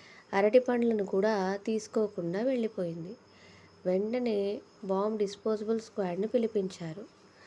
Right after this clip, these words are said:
వాటర్ కూలర్ను తెరవగానే లోపల ఉన్న బాంబ్ కనిపించింది.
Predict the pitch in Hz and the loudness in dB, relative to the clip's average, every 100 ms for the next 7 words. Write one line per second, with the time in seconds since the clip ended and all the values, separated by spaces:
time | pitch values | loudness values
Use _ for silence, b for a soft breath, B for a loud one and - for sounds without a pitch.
0 | B B B - 170 185 208 254 254 - | B B B -8 -4 -2 0 0 0 0
1 | 233 233 208 196 180 180 202 214 208 175 | 2 2 0 0 -2 0 0 0 -2 -2
2 | 175 180 175 196 202 233 226 196 180 196 | -2 -4 2 2 2 0 0 0 -2 -2
3 | 196 185 202 214 208 190 185 170 - 175 | -2 -2 -2 -4 -6 -6 -6 -8 -10 -12
4 | 170 190 | -12 -12